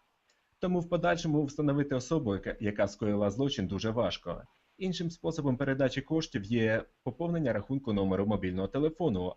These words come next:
або перерахування на певний розрахунковий рахунок. Номери мобільних телефонів, як правило, є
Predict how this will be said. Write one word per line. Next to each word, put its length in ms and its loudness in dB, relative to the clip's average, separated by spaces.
або 240 -2
перерахування 720 -2
на 80 0
певний 360 0
розрахунковий 640 -6
рахунок. 520 -8
Номери 400 4
мобільних 520 4
телефонів, 560 0
як 220 0
правило, 500 2
є 400 0